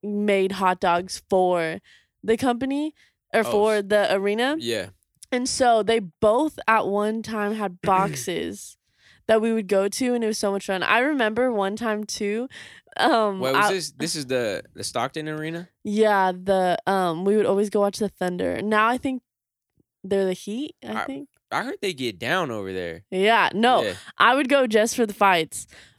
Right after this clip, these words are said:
Speaker 1: But
Speaker 2: Dang.
Speaker 1: sometimes I, like, wouldn't be interested. I remember one <laughs> time I really didn't wanna go. Like, I didn't wanna watch the game. <laughs> And, and so there's a T V in the boxes.
Speaker 2: Uh-huh.
Speaker 1: And I would literally sat there and watch Law and Order S V U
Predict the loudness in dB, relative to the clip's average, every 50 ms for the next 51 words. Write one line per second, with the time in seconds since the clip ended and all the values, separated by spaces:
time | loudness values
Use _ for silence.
0 | -18 -2 2 2 2 2 2 -2 -2 -2 0 2 2 2 2 2 2 2 2 2
1 | 0 0 0 0 2 0 0 -2 -2 -2 -2 -2 -4 -2 -4 -4 -4 -4 -4 -4
2 | -2 0 2 4 4 4 4 0 0 0 0 0 0 0 0 -2 -2 -4 -2 0
3 | 0 0 0 0 -2 -4 -8 -12 -18 -18 -6 0 0 2 2 2 0 0 0 -2
4 | -2 -2 0 0 0 -2 0 2 2 2 4 2 2 0 0 2 2 2 2 2
5 | 0 0 0 0 0 0 0 0 -2 -2 -6 -4 -2 0 0 0 0 0 0 -2
6 | -2 0 0 0 0 0 -2 -4 -2 0 2 2 2 2 0 2 2 2 2 0
7 | -2 -4 -6 -4 -4 -4 -4 -2 -2 -2 -2 -2 -2 -2 -2 -4 -4 -6 -6 -2
8 | -2 -2 -2 -2 -4 -4 -2 -2 -2 -2 -4 -8 -16 -18 -14 -12 -10 -10 -10 -12
9 | -16 -20 _ _ 2 4 4 4 4 4 4 4 4 4 4 4 2 0 0 2
10 | 2 2 2 2 0 0 0 0 -2 -2 -2 -4 -4 -4 -4 -4 -6 -6 -6 -6
11 | -8 -10 -12 -12 -14 -14 -12 -12 -12 -14